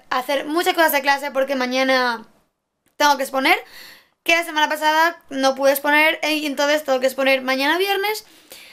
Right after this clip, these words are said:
Así que el día de hoy va a ser un poquito aburrido porque voy a estudiar, estudiar, estudiar, estudiar y estudiar. Espero que haga algo divertido porque si no, en serio, el vlog va a ser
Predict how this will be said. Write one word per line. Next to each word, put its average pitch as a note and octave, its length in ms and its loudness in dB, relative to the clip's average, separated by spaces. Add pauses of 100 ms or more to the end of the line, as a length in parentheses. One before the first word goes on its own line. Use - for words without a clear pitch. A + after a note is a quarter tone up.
(160)
Así E4+ 220 -4
que F#4 160 2
el F4 80 2
día E4 180 2
de E4 80 4
hoy E4 120 0
va D#4+ 60 0
a D#4 60 -2
ser D#4 140 -4
un D4+ 80 -2
poquito D#4+ 260 -2
aburrido C#4+ 460 0
porque C#4 400 0
voy C4+ 120 4
a C4 80 2
estudiar, F#4+ 420 0
estudiar, F4+ 400 2
estudiar, D4+ 420 2
estudiar F4 320 0 (160)
y A4 40 0
estudiar. F#4 400 -4 (680)
Espero C#4+ 840 0
que C#4+ 80 2
haga C4 180 4
algo B3+ 120 -2
divertido C4+ 440 0
porque D#4 200 -2
si D4+ 80 -2
no, D4 220 2
en C#4+ 120 -6
serio, C4+ 300 2
el C4 160 -4
vlog C4+ 320 -2
va C4 60 2
a C4 40 -4
ser D4+ 240 -4